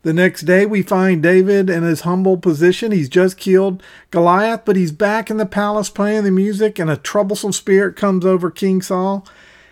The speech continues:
And what does he do? He hurls the spear at David, trying to pin him to the wall, but he escapes. The Bible tells us he does this twice before he leaves. His attempt to kill David fails.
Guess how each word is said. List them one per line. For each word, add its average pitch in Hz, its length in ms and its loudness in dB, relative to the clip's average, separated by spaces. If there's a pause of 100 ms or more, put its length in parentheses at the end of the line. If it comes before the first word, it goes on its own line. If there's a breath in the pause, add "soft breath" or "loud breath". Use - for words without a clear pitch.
And 180 260 2
what 220 120 2
does 214 140 -4
he 208 100 -4
do? 240 220 2
He 202 200 -2
hurls 233 640 -2
the 202 120 2
spear 190 840 -4
at 185 320 -4
David, 202 420 -2
trying 185 320 0
to 147 80 0
pin 202 300 0
him 208 160 -2
to 214 100 -2
the 185 100 2
wall, 185 460 -2 (240 loud breath)
but 208 180 2
he 220 220 4
escapes. 220 800 -4 (340 soft breath)
The 233 100 0
Bible 247 320 0
tells 240 300 -4
us 214 400 -8
he 190 160 -2
does 226 360 -2
this 233 200 -4
twice 240 520 -4
before 202 460 0
he 196 180 -8
leaves. 185 680 -2 (500)
His 185 300 0
attempt 185 560 -2
to 170 80 -6
kill 202 460 -2
David 139 640 -2 (200)
fails. 127 760 -4